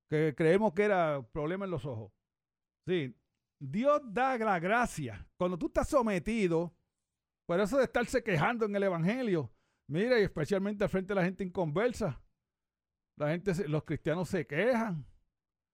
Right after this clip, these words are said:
Y yo que le sirvo al Señor y estoy pasando por esto y se pasan quejándose ante la gente que no son creyentes. Entonces lo que la gente va a decir, "Mira, pues si esta persona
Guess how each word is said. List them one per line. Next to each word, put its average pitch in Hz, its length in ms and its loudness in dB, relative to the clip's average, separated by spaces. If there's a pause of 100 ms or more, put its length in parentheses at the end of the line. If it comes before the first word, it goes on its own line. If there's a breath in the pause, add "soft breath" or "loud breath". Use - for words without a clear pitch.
(460)
Y 190 120 0
yo 220 100 2
que 240 320 4
le 226 80 2
sirvo 233 300 2
al 208 80 0
Señor 233 420 0
y 226 40 0
estoy 233 180 -6
pasando 226 420 -2
por 226 220 0
esto 269 360 2
y 196 240 2
se 190 140 0
pasan 220 480 0
quejándose 220 560 2
ante 233 260 0
la 226 120 4
gente 226 260 2
que 214 100 0
no 220 100 0
son 220 140 -2
creyentes. 254 440 -2
Entonces 330 240 0
lo 311 80 4
que 311 80 4
la 262 80 6
gente 269 200 2
va 240 120 4
a - 20 6
decir, 170 240 2
"Mira, 233 160 -2
pues 208 160 -2
si 175 60 -2
esta 196 180 -4
persona 208 480 -4